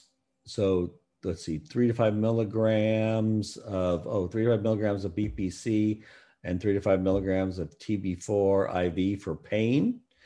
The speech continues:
And we'll give that if we're giving stem cells or exosomes, N A D, um, uh, works with also L D N, ketamine, phosphatidylcholine, vitamin C.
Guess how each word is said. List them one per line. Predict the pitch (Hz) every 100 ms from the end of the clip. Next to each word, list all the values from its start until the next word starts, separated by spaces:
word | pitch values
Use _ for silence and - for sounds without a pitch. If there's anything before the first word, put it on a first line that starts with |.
| - _ _
And | 92 110
we'll | 98
give | 87 110 95
that | 101 101 98 95 - - -
if | 101 101 -
we're | 101 92
giving | 95 90 85
stem | - 95 98
cells | 95 101 95 95 95 92
or | 78 85
exosomes, | 85 - - 92 95 95 92 92 92 87 101
N | 98
A | 92
D, | 85 92 95 98 98 98 - _ - _ _ _
um, | 80 80 80 80 82 82 82 80 76 - _ _ _ - _
uh, | 80 76 73 78 -
works | - 87 85
with | 92 78
also | 82 90 -
L | 101 98
D | 95 95
N, | 95 95
ketamine, | 95 92 90 90 90 90 87
phosphatidylcholine, | 87 85 73 - - 95 92 90 90 87
vitamin | 82 73 71 -
C. | - 117 120 123 127